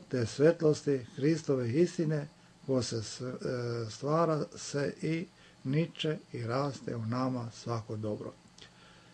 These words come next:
Svetlost Hristova neka i vas osvetli. Devetnaesto pismo. Sinu koji je pao pod roditeljsku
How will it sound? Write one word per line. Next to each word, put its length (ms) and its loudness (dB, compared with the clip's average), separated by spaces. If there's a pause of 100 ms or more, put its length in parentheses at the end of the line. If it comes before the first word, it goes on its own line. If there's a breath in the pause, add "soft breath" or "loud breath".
(300 loud breath)
Svetlost 920 2
Hristova 600 0 (280)
neka 440 -4 (200)
i 120 -8
vas 460 -2 (540)
osvetli. 680 -6 (580)
Devetnaesto 1160 2 (120)
pismo. 720 0 (560)
Sinu 720 4 (400)
koji 280 2
je 160 0
pao 320 4
pod 340 6 (460 soft breath)
roditeljsku 760 2